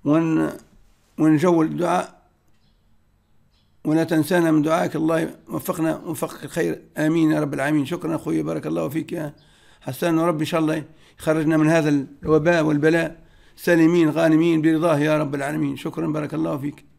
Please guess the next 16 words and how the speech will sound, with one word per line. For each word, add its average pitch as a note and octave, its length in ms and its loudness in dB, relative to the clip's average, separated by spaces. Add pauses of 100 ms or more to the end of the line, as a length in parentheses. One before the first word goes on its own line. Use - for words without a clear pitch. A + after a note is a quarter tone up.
(1000)
شق - 380 -6
في E3 320 -4
الكلاس F#3 640 -6 (800)
بين D#3+ 260 2
مسمار D3+ 360 -2
الماء E3 480 0 (400)
وغرفة D3 600 -4
الاحتراق، C3+ 460 -6
ينجم E3 300 -2
يكون D#3 280 -6
صحيح D3 320 -8 (920)
كلاس E3 520 0
في E3 140 -6
سيري، D3+ 420 -2
نعم D3+ 400 -4
ممكن. D3 300 -6